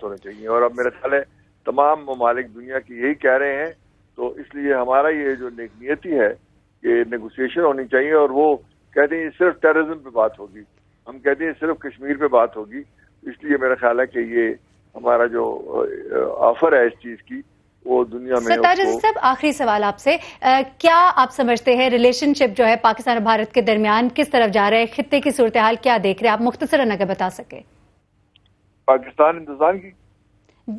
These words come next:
Speaker 2: पाकिस्तान और भारत के दरमियान जो ताल्लुकात है वो आने वाले दिनों में आप इस, इस तमाम scenario में किस तरह से देख रहे हैं, क्योंकि कश्मीर जो है वो basic issue है बीच में।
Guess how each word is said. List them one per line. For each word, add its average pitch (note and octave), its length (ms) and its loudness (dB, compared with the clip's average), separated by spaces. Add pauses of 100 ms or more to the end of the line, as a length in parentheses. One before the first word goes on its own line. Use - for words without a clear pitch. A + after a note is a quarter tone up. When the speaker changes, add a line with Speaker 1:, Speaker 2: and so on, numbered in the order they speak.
(140)
Speaker 2:
पाकिस्तान G4+ 380 4
और G4 60 4
भारत C#4+ 280 4
के F4 100 0
दरमियान B3 480 2
जो G4+ 100 2
ताल्लुकात A#3 640 2
है A#3+ 100 0
वो C#4+ 100 6
आने C#4 180 4
वाले C#4+ 180 4
दिनों A3+ 260 2
में B3 200 2 (260)
आप C#4 200 4 (180)
इस, G4+ 280 4
इस C#4+ 220 2
तमाम D#4 300 6
scenario B3+ 420 4
में E4 140 2
किस F4+ 220 -2
तरह C#4 180 2
से A#3+ 140 0
देख G3+ 240 0
रहे A3+ 60 2
हैं, A#3 80 0
क्योंकि F4 200 0
कश्मीर D4 440 2
जो F#4+ 80 0
है F4+ 60 0
वो G4 60 2
basic C#4+ 380 2
issue E4 200 -2
है E4+ 160 2
बीच B3+ 320 -4
में। G#3 100 -10